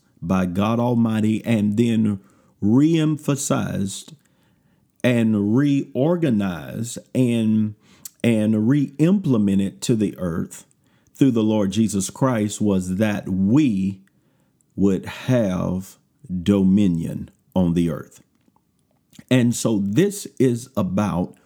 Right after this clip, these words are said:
world domination. This is about God being able to dominate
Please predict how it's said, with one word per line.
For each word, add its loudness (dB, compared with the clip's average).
world 0
domination. 0
This 0
is 0
about -2
God -2
being 2
able 2
to 0
dominate -2